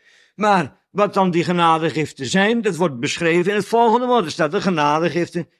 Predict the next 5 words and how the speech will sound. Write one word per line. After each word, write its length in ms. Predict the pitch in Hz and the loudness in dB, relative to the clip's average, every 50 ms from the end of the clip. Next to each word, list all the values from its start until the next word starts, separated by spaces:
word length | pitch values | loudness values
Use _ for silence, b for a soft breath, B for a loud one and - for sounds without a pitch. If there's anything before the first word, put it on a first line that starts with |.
| _ _ | _ _
namelijk 800 | 151 165 190 196 208 226 233 226 233 233 240 254 - - - - _ _ _ | -4 0 2 2 4 4 4 4 4 2 2 0 0 -4 -10 -16 _ _ _
de 180 | 196 190 226 | -4 -2 0
roeping 720 | 247 233 262 294 294 233 - 262 220 190 151 123 101 85 - _ _ _ _ | 2 4 4 2 2 2 2 2 2 2 2 0 -2 -6 -12 _ _ _ _
Gods." 680 | _ - 185 190 175 139 - - - - - - - _ _ _ _ _ _ _ _ _ _ _ _ _ _ _ _ _ _ _ _ _ _ | _ -2 0 0 0 0 -2 -6 -8 -8 -10 -12 -16 _ _ _ _ _ _ _ _ _ _ _ _ _ _ _ _ _ _ _ _ _ _
Of: 220 | - 131 - - | -12 -12 -12 -12